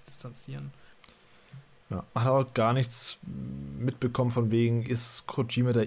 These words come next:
Speaker 2: irgendwie involviert oder hat er irgendwie seinen Segen da, ähm, für gegeben. Wird wahrscheinlich jetzt die, die kommenden Tage da ein bisschen mehr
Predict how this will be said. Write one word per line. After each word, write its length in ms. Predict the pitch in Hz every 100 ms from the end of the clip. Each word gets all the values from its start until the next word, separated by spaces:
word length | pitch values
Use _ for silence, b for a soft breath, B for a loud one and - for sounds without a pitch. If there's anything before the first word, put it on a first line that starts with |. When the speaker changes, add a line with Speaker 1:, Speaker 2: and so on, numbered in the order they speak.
| 131
Speaker 2:
irgendwie 560 | 156 156 151 151 143
involviert 580 | 127 131 127 123 131 131
oder 160 | 110 117
hat 80 |
er 60 | 110
irgendwie 220 | 117 127
seinen 200 | 123 123
Segen 280 | 117 117 120
da, 220 | 117 117 117 B B B B B B
ähm, 300 | - 107 107
für 160 | 113 127
gegeben. 760 | 120 113 117 120 117 117 107 110
Wird 120 | 123
wahrscheinlich 300 | 117 123 117
jetzt 160 | 120
die, 100 | 110
die 280 | - - -
kommenden 280 | - 120 117
Tage 320 | 110 110 113
da 200 | 110 104
ein 140 | 104 104
bisschen 220 | 113 107
mehr 160 | 107